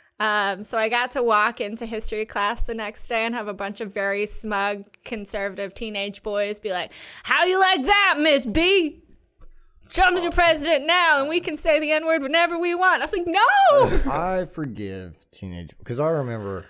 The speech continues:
Speaker 2: what it's like to be, I went the other way. I was full on, like,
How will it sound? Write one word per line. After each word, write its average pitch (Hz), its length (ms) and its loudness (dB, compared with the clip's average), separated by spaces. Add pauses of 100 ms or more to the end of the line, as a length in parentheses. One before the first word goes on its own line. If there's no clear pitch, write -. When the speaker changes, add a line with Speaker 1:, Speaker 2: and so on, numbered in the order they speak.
Speaker 2:
what 101 160 -6
it's 92 140 -10
like 87 180 -8
to - 80 -18
be, 85 140 -12
I 117 120 -4
went 147 240 -2
the 135 160 -2
other 120 320 -2
way. 165 380 -2
I - 120 -4
was 123 200 -6
full 120 320 -6
on, 117 480 -8 (160)
like, 92 380 -10